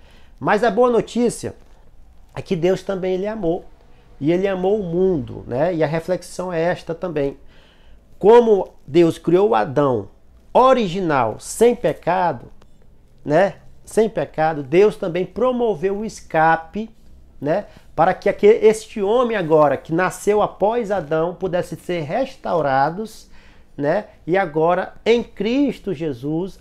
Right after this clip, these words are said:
em Jesus Cristo, que é o nosso segundo Adão, que veio também a esta terra, viver como nós e morreu sem pecado, restaurou toda a humanidade agora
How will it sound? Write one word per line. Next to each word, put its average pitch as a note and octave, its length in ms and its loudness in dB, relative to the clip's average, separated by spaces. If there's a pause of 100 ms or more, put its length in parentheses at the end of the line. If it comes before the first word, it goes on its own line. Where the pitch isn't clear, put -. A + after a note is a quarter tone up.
em A#3+ 260 0
Jesus F3+ 320 -6
Cristo, E3+ 520 -6
que F3 240 -6
é D#3+ 60 2
o D#3+ 60 2
nosso D#3 260 -4
segundo D#3 420 -12
Adão, C#3+ 340 -6
que E3+ 200 -8
veio G3 360 -2
também D#3 440 -4
a D#3+ 40 -8
esta C#3 240 -10
terra, A#2+ 440 -6 (500)
viver D#3 340 0
como E3 260 -4
nós B2+ 440 -6
e F3+ 80 -2
morreu E3+ 440 2
sem G3 180 -6
pecado, D3 500 -8
restaurou G#3+ 760 -2
toda G3+ 280 -10
a G3+ 40 -8
humanidade D#3 600 -8
agora C3 380 -6